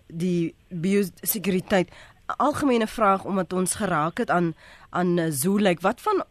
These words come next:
ons gewone mense, Ahmad, wat vir voëls, ehm, kos gee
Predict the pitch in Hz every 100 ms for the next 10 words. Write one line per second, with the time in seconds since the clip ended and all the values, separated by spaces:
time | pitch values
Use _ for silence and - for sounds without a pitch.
0 | _ - 269 311 - 247 202 240 254 185
1 | 180 190 226 - 214 - 233 226 - -
2 | - - 175 214 - 240 233 320 302 285
3 | 247 - - _ - - - 196 214 220
4 | 214 196 185 - 392 392 - - 285 180